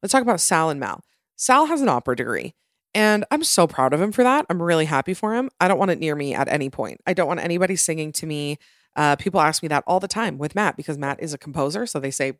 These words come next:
"Does he sing to you?" And I say, "Absolutely not."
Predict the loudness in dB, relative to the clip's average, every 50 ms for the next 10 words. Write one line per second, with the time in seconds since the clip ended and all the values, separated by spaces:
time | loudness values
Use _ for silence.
0 | _ -12 -10 -6 -4 -4 -4 -2 -2 -4 -4 -6 -6 -6 -6 -4 -4 -4 -4 -2
1 | -4 -4 -2 -2 -4 -4 -4 -4 -2 0 0 2 2 2 0 0 0 0 0 0
2 | 0 0 2 2 4 4 4 2 2 -2 -4 -4 -2 -2 -2 -2 -4 -4 -4 -4
3 | -6 -8 -12